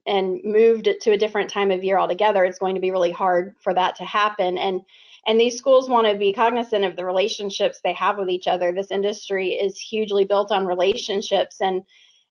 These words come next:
and it's tough to s-, you know, really push back and say, "Well, we want, we feel like, you know, we should get part of that money because we rely on it," and, and potentially burn some bridges in that process. But it is,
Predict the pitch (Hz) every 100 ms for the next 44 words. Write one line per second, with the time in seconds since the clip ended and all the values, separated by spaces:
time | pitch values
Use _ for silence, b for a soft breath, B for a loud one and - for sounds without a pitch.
0 | _ 208 202 196 196 - - 214 202 -
1 | 208 233 247 - 196 - - 208 214 185
2 | 190 220 208 202 202 - 202 208 226 190
3 | 196 196 190 190 196 - - 196 196 208
4 | 202 190 190 180 - B B B _ -
5 | 208 196 190 196 196 - 190 180 180 _
6 | _ _ _ - 226 - - 196 180 185
7 | 175 208 226 202 190 190 185 170 180 196
8 | 226 202 190 185 180 - 190 190 196 b
9 | b b b b _ 202 196 190 180 -
10 | _ 226 247 220 208 185 180 196 220 202
11 | 196 185 180 202 196 175 185 185 165 151
12 | - 220 220 220 175 175 - 190 190 180
13 | 226 214 202 196 -